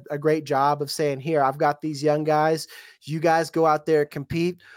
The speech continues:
Whoever's gonna be out there every week and making plays, that those are gonna be my guys," you know? And I think they've built the rapport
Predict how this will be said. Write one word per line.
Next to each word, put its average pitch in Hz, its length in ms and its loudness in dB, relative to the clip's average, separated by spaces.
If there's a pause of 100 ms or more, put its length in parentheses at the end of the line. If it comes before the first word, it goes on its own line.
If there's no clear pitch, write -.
(140)
Whoever's 151 420 2
gonna 160 180 -2
be 160 140 2
out 156 160 0
there 156 120 2
every 151 160 0
week 156 240 0
and 147 120 -8
making 151 300 0
plays, 160 420 0
that 143 100 -12
those 147 260 4
are 151 60 -6
gonna 143 160 -6
be 143 140 -4
my 131 180 -6
guys," 139 580 -4
you 151 120 -4
know? 135 200 0
And 139 80 -2
I 143 60 2
think 151 280 -4
they've 151 200 -2
built 147 220 -2
the 151 80 -4
rapport 151 560 -2